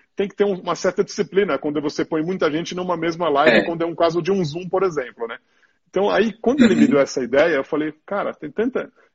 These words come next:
Speaker 1: eh, tem tanta gente fazendo lives no Instagram, por exemplo, que são conteúdos es-, muito interessantes." Eu falei,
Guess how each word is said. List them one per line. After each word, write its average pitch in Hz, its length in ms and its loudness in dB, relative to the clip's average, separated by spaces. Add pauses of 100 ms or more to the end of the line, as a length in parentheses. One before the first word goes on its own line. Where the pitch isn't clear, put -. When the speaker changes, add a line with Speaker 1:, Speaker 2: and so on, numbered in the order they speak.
Speaker 1:
eh, 147 100 -6 (100)
tem 165 140 -6
tanta 240 260 0
gente 160 240 -4
fazendo 139 380 0
lives 131 540 0
no 131 120 -2
Instagram, 131 480 -2
por 127 140 -4
exemplo, 127 400 -6
que - 80 -20
são 131 200 -6 (460)
conteúdos 143 540 2
es-, - 240 -8
muito 147 420 2
interessantes." 143 720 0
Eu 147 80 -2
falei, 175 300 2